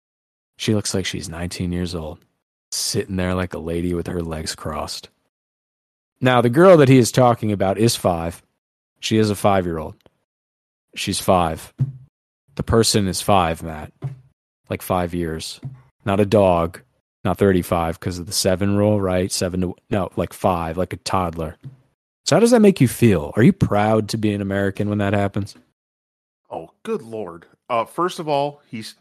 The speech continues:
Speaker 2: he called her man, so he should be canceled for that.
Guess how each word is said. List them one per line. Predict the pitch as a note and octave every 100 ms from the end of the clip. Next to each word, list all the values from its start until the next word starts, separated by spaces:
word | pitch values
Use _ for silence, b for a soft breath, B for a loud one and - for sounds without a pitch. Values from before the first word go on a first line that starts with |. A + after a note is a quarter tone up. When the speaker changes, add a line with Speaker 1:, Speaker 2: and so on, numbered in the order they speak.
| _
Speaker 2:
he | A#2+
called | - G#2+ A2
her | C3
man, | A2+ G2+ G#2 A2 _ _ _ _ _ _
so | - G#2+
he | G2
should | G2+ G2
be | G#2
canceled | - G#2 G2+ G#2+
for | - G#2+
that. | E2 F2